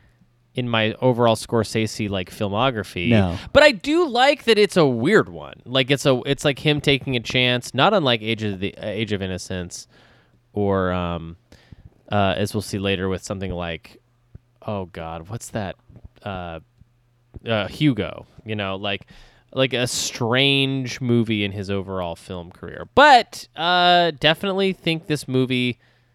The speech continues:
Speaker 1: is good.
Speaker 2: Yeah, Kundun, uh, Hugo, by the way.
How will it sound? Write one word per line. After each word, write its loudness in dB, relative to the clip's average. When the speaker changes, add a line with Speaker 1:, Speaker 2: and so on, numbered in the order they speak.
Speaker 1:
is -2
good. 2
Speaker 2:
Yeah, 8
Kundun, 10
uh, 8
Hugo, 10
by 6
the 6
way. 2